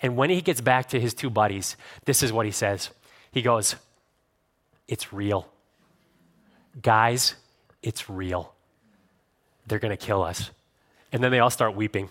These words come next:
They're like, "Oh, why did I ever come to Mexico?" And what, whatever. So,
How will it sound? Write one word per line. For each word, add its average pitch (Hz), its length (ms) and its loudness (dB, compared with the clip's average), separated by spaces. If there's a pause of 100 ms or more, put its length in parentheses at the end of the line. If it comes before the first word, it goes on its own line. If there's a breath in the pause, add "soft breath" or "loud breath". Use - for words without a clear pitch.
(140)
They're 220 160 4
like, - 40 2
"Oh, 269 1400 2
why 247 200 8
did 240 80 6
I 226 100 8
ever 226 160 4
come 226 200 4
to 208 60 4
Mexico?" 185 600 6
And 160 180 2
what, 165 260 4
whatever. 123 380 6
So, 143 260 4